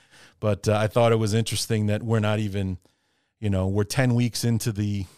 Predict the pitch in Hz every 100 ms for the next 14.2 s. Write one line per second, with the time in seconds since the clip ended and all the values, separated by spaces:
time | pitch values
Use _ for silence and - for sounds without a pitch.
0 | - - 127 123 113 113 104 117 113 107
1 | 113 107 110 - 117 - 110 101 117 107
2 | 107 107 107 - 113 107 151 107 - -
3 | _ _ _ _ _ 110 101 101 101 101
4 | 95 117 110 101 107 107 98 113 107 98
5 | 107 101 - 110 110 104 104 - - -
6 | - _ _ _ _ _ _ _ - -
7 | 110 101 95 95 98 101 - _ - 101
8 | 92 90 107 107 104 98 - 110 113 104
9 | 101 110 104 107 104 98 104 104 104 -
10 | 101 95 - _ _ _ _ 123 113 104
11 | 98 131 127 110 107 113 104 104 113 110
12 | 104 87 _ 117 107 92 - _ _ _
13 | _ _ 110 123 117 120 160 143 113 107
14 | 110 101